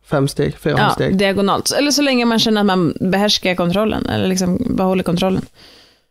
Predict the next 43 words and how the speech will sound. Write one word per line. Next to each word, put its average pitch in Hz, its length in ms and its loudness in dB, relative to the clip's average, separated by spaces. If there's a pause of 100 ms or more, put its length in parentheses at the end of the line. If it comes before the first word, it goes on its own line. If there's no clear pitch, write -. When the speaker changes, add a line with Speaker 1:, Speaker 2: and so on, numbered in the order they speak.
(380)
Speaker 1:
Och 147 180 2
sen 165 220 2
så 170 80 0
rider 160 280 2
man 143 240 4
en 131 180 0
öppna 151 420 -2
då 143 280 2
på, 131 540 0
vi 143 120 0
kan 139 120 0
säga 131 180 0
att 123 80 -2
man 131 120 2
kommer 127 280 0
kanske 127 260 -2
till 123 240 0 (260)
lite 143 320 2
längre 131 240 0
än 123 80 0
trekvartslinjen, 131 800 -4
mellan 131 460 0
trekvartslinjen 127 640 0
och, - 240 -6
eh, 57 340 -2 (320)
medle-, 139 400 2
medlinjen. 139 520 2 (360)
Och 143 140 0
så 160 80 2
rider 147 260 2
man 135 220 2
en, 127 260 0 (340)
vad 135 80 -4
ska 143 80 0
man 120 60 0
säga, 120 140 -2
en 127 140 2
vanlig 120 440 2
öppna. 127 400 -4 (720)
Några 135 220 2
steg - 200 -2
Speaker 2:
Mm. 202 120 4
Speaker 1:
igen. 123 280 -2